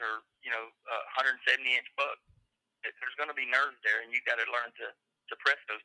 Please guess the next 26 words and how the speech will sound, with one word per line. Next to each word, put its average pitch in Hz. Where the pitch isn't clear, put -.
nerves. 110
And 123
then 127
there's 147
a -
calming 185
and 127
a 123
confidence 120
when 123
you're 123
in 123
this 117
tree -
stand. 120
It's 117
like, 110
"Man, 156
I've 165
been 143
practicing 127
for -
the 117
last 120
two 135
months. 110